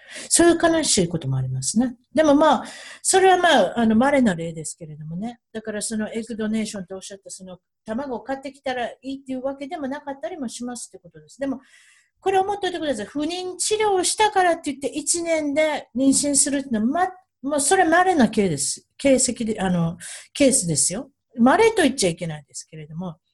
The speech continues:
年がいけばいくほど、あとやっぱりいろんなことで、お父さんが悪いんだろうか、ご主人が悪いんだろうか、あなたが悪い、悪いって言い方いけないですね。だからその治療がどっちにしたらいいのかっていうふうなことをいろいろやって、あれでもない、これでもないっ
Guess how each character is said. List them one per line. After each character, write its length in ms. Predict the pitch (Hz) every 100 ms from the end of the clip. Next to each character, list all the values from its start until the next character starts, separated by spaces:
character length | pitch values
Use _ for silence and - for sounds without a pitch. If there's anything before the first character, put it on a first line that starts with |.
| _
年 240 | 233 220 180
が 80 |
い 80 | 180
け 140 | 190 185
ば 100 | 180
い 100 | 214
く 140 | 240
ほ 160 | 214 220
ど、 220 | 202 185
あ 80 | 202
と 80 |
や 100 | 196
っ 60 | 175
ぱ 100 | 196
り 100 | 180
い 60 | 180
ろ 160 | 190
ん 40 | 202
な 120 | 180
こ 140 | 185
と 160 | 180 170
で、 240 | 226 214 - _ _ _ _
お 100 | 262
父 200 | 254 302
さ 140 | 269 202
ん 40 |
が 80 | 175
悪 240 | 196 202
い 40 | 180
ん 40 |
だ 100 | 151
ろ 100 | 147
う 60 | -
か、 100 | -
ご 140 | 196
主 120 | 254 269
人 200 | 247 175
が 80 |
悪 220 | 156 156 143
い 40 |
ん 60 | 143
だ 80 |
ろ 80 | 139
う 20 |
か、 80 | 151
あ 40 | 202
な 120 | 240
た 100 | 233
が 120 | 180
悪 260 | 156 156 151
い、 100 | 156
悪 320 | 170 165 277
い 40 | 440
っ 20 |
て 140 | -
言 20 | 156
い 20 |
方 160 | 135 143
い 80 |
け 140 | - 151
な 180 | 143 135
い 40 |
で 100 | -
す 140 | -
ね。 240 | 285 285 156
だ 80 | 175
か 60 |
ら 40 | 175
そ 120 | 202
の 60 | 180
治 140 | -
療 420 | 247 277 277 277
が 260 | 226 285 - - - -
ど 100 | 254
っ 60 | 370
ち 80 |
に 160 | 392 392
し 40 |
た 120 | - 277
ら 80 |
い 80 | 202
い 20 |
の 120 | 175 175
か 120 | 151
っ 40 | -
て 80 | 170
い 20 |
う 40 | 160
ふ 80 |
う 40 | 175
な 100 | 156
こ 140 | 202
と 220 | 196 226
を 100 | 247 - _
い 80 | 208
ろ 140 | 208
い 40 | 240
ろ 60 | 285
や 140 | 311
っ 80 | 339
て、 240 | 262 208 -
あ 100 | 220
れ 100 | 220
で 100 | 214
も 100 | 208
な 100 | 196
い、 80 | 185
こ 120 | 294
れ 80 | 339
で 80 |
も 100 | 392
な 140 | 349
い 20 |
っ 40 | 311